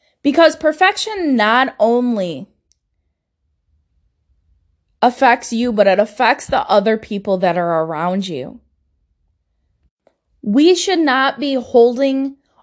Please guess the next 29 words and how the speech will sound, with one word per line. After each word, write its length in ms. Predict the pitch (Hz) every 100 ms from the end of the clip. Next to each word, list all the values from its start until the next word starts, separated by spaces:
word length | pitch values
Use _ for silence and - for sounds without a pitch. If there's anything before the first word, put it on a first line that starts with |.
| -
ourselves 640 | 196 185 - 202 214 254 -
up 240 | 269 277
to 180 | - 277
a 80 | 277
standard 640 | 285 285 277 277 285 269 -
or 460 | 196 202 196 196 _ _
holding 460 | - 277 269 262 -
others 420 | 208 240 247 247 - _
people 540 | - 269 269 196 160 -
up 220 | 214 -
to 160 | 277 240
a 80 |
standard 500 | 240 233 254 254 214 - - _
that 240 | 285 302 262
Jesus 400 | 330 349 370 359
doesn't 380 | 311 311 302 311
even 240 | 294 302
hold 280 | 294 277 285
us 160 | 302 330
up 220 | 370 -
to. 300 | - 160 180 _ _ _ _ _ _ _ _ _
Holy 320 | - 294 302
Spirit 460 | 302 294 277 226 214
then 320 | 240 277 269
led 240 | 226 226
me 200 | 226 233
to 180 | 233 226
Galatians 680 | 196 196 202 208 226 233 233
five, 460 | 180 170 175 175